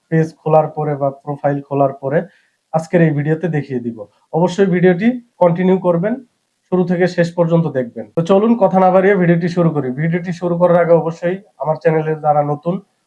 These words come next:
অবশ্যই আমার চ্যানেলটিকে সাবস্ক্রাইব করবেন, আর পাশে থাকা বেল বাটনটি on করে দিবেন, যাতে কোনো পরবর্তীতে আপনি কোনো নোটিফিকেশন মিস না করেন। ওকে, কাজটা করার জন্য অবশ্যই আপনাকে Facebook অ্যাপে যাইতে হবে। আপনাদের ফোনে Facebook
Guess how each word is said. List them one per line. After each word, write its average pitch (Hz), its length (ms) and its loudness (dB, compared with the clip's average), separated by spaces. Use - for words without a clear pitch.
অবশ্যই 165 300 0
আমার 170 160 6
চ্যানেলটিকে 165 500 2
সাবস্ক্রাইব 165 560 0
করবেন, 170 340 -2
আর 127 200 -4
পাশে 165 280 0
থাকা 175 220 0
বেল 165 160 2
বাটনটি 170 420 0
on 147 240 -4
করে 135 220 -6
দিবেন, 117 260 -12
যাতে 147 180 0
কোনো 190 220 -4
পরবর্তীতে 208 640 -6
আপনি 185 460 -6
কোনো 180 360 -4
নোটিফিকেশন 170 600 -2
মিস 170 260 -4
না 131 100 0
করেন। - 240 -16
ওকে, 175 260 2
কাজটা 180 400 0
করার 208 300 2
জন্য 196 280 2
অবশ্যই 185 640 0
আপনাকে 170 480 2
Facebook 156 480 -4
অ্যাপে 147 320 0
যাইতে 147 260 -2
হবে। 143 280 -2
আপনাদের 156 380 -2
ফোনে 160 260 2
Facebook 160 460 -2